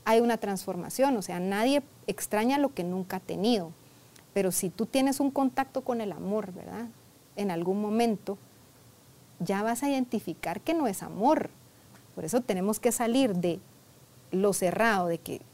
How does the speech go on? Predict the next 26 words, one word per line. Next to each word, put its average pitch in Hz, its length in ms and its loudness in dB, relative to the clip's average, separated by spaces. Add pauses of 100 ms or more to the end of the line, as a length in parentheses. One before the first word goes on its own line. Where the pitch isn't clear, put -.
(540)
es 208 200 6
la 220 220 6
familia 247 480 2
y 165 60 0
que - 100 -6
así 254 240 4
lo 247 80 8
hemos 226 240 2
hecho 233 220 -2
por 175 200 -6
generaciones, 208 840 2 (520)
y 233 140 6
abrirnos 214 600 2
a 170 100 -8 (640)
esta 196 200 -6
familia, 185 420 -2
cómo 202 260 -2
se 214 120 -6
relaciona 185 480 -6
de 190 100 -6
bien, 226 280 0
qué 214 140 -6
harán 233 240 0
en 254 100 0
esa 254 140 -6
familia. 254 540 -2